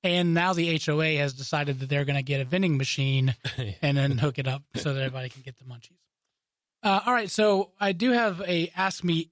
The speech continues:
Speaker 1: Anything question. Uh, this is brought to us by our friend Tommy Thompson. "What is your favorite burn it, bur-, <laughs> what is your favorite bourbon that you've ever had, regardless of money? Your favorite bourbon under one hundred,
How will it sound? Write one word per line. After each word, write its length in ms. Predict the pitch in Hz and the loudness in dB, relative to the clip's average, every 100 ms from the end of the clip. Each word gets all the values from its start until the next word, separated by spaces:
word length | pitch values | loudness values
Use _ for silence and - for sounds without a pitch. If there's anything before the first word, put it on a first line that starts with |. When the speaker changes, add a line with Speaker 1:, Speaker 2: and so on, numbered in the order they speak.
| - | -2
Speaker 1:
Anything 540 | 220 226 - 190 175 | 2 2 2 0 0
question. 760 | 160 - 180 - 190 175 165 165 - | -2 -2 -2 0 2 4 2 -2 -4
Uh, 260 | 180 151 147 156 | 0 0 0 -2
this 200 | 180 170 | -4 -2
is 60 | |
brought 260 | 156 160 160 | 0 0 0
to 120 | 156 | 0
us 100 | 151 | 0
by 200 | - 151 | 0 0
our 80 | 139 | 0
friend 260 | - 147 139 | 0 -2 -2
Tommy 340 | - 147 135 - | -2 -2 -2 -4
Thompson. 560 | - 175 165 180 165 151 _ _ _ | -2 -2 0 2 2 0 _ _ _
"What 100 | 202 | 2
is 140 | 240 208 | 2 2
your 100 | 185 | 0
favorite 440 | - 170 151 135 | 0 0 0 -2
burn 240 | 175 190 | 2 4
it, 160 | 196 190 _ - | 2 0 _ -2
bur-, 160 | 165 147 | 0 2
<laughs> 440 | 135 175 - 165 - _ _ _ | 2 2 0 -2 -4 _ _ _
what 100 | 196 | 0
is 80 | 196 | 2
your 80 | 175 | 2
favorite 460 | 165 131 156 135 | 0 2 2 2
bourbon 380 | 185 220 170 147 | 2 2 4 2
that 180 | 147 156 | 0 -2
you've 160 | 143 160 | -4 -2
ever 320 | 170 160 156 | -4 0 0
had, 460 | 135 151 143 139 - _ _ - | 0 0 0 -2 -6 _ _ -4
regardless 460 | 160 151 151 151 - | 0 2 2 0 0
of 100 | 135 | 2
money? 280 | 156 160 | 2 2
Your 140 | 156 139 | 0 -2
favorite 340 | - 156 151 | 0 0 0
bourbon 340 | 147 156 147 147 | 0 0 0 0
under 300 | 156 143 143 | -2 -2 -4
one 240 | 147 170 | 0 2
hundred, 340 | 170 175 175 | 2 2 0